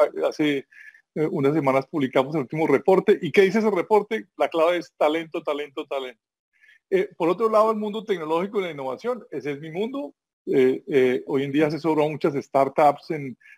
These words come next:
América Latina y Europa, y a grandes compañías, y a gobiernos en ese mundo.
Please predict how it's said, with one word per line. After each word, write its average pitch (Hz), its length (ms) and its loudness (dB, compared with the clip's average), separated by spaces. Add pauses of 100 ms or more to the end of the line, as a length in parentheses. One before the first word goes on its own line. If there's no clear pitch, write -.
América 139 400 0
Latina 135 420 -2
y 139 60 0
Europa, 175 680 4
y 135 120 -2
a 120 100 -2
grandes 131 320 -6
compañías, 151 600 -4
y 139 40 0
a 120 60 2
gobiernos 151 540 -2
en 127 80 -16
ese 127 120 -10
mundo. 208 360 -12